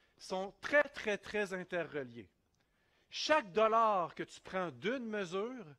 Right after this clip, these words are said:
vient t'amputer d'un dollar quand vient le temps de prendre l'autre mesure. C'est vrai dans un sens comme dans l'autre.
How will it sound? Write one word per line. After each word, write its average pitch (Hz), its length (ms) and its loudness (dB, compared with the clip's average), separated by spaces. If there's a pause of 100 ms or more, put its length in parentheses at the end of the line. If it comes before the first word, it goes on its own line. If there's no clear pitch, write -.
(340)
vient 180 240 0
t'amputer 247 720 -2
d'un 214 260 -2
dollar 208 500 0
quand 185 120 -4
vient 175 140 -4
le 165 60 -4
temps 190 200 -2
de 170 80 -2
prendre 151 340 -6
l'autre 160 300 0
mesure. 110 340 -14 (640)
C'est 175 220 -4
vrai 175 240 2
dans 226 280 0
un 220 120 -4
sens 214 500 -8 (260)
comme 208 220 -4
dans 160 180 -2
l'autre. 107 360 -14